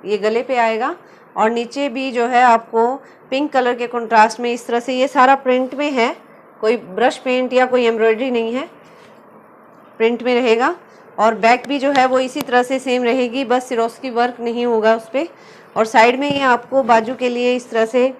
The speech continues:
zigzag form में, जैसी टाई पट्टी बनी हुई थी वैसे ही form में बाजू मिलेंगी। Full to length और width के ये suits रहेंगे,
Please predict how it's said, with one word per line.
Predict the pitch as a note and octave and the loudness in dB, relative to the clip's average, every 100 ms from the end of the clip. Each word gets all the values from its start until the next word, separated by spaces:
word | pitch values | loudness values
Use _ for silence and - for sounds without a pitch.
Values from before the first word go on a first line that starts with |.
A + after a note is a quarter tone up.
| - - - - | -14 -16 -20 -8
zigzag | G3 G#3+ B3+ | -6 2 2
form | C4 C#4 A#3+ | 2 -2 -2
में, | A#3 A#3 D4 - - - - | 0 -2 -4 -12 -20 -20 -16
जैसी | F#3 G#3+ G#3+ A#3+ A#3 A3+ - | -2 -2 -2 -6 -6 -8 0
टाई | A3 | 0
पट्टी | A3 A3+ C4 | 0 -4 -4
बनी | A#3+ A#3+ | -4 -2
हुई | A3+ | -4
थी | A3+ | -4
वैसे | B3 A3 A3 | -2 -2 0
ही | B3+ | -6
form | B3 A3+ | -2 -2
में | A#3 A#3+ | 0 -2
बाजू | G#3+ G3 G3 | 0 -2 -2
मिलेंगी। | A3+ A3 A3+ A#3+ E4+ - - - - - - - - - - - - | -4 0 0 0 -8 -12 -20 -20 -20 -20 -20 -20 -20 -20 -20 -20 -6
Full | C4 C4+ | -4 -2
to | D#4 | -2
length | D4 C4+ C4+ C#4+ | 0 0 0 -2
और | C4+ | -2
width | B3+ B3+ - | 0 -2 -4
के | C4 | -6
ये | B3+ B3 | 0 0
suits | B3 B3 A#3+ B3 | -2 -8 -10 -4
रहेंगे, | B3 B3 B3 D#4+ | -4 -4 -4 -6